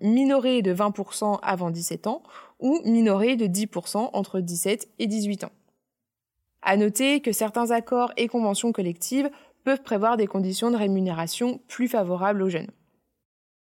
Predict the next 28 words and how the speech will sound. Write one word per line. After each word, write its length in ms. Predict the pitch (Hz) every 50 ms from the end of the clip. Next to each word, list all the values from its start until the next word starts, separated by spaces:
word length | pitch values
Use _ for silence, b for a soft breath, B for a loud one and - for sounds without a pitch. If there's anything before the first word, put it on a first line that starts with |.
| _ _ _
Enfin, 520 | 220 226 220 - - 277 285 302 330 359 - -
euh, 220 | 233 208 190 185
pour 220 | 180 - 226 220 208
terminer, 600 | - 185 180 190 208 220 226 240 254 269 294 302
au 140 | - - 226
terme 240 | 214 - 269 294 294
de 80 | 247 233
ce 140 | - -
contrat, 560 | 196 - - 196 185 - - - 262 285 320 339
le 140 | 285 233
jeune 180 | 220 233 254 262
reçoit 400 | 233 220 208 202 - - 269 277
une 100 | 269 240
indemnité 580 | 214 196 208 208 202 208 214 208 - 240 233 226
de 120 | 190 214
congé 320 | 202 - 208 208 196 220
payé 480 | 202 - 226 208 214 233 233 240 - 202
égale 260 | 196 175 208 214 202
à 100 | 190 170
dix 180 | 165 180 202 208
pour 200 | - - 190 -
cent 160 | - 226 226
de 60 | 220
la 100 | 190 180
totalité 500 | 175 175 175 180 175 175 175 - 214 214
des 100 | 180 185
salaires 320 | 175 - 175 170 175 175 -
perçus. 440 | - 170 165 - - - 262 349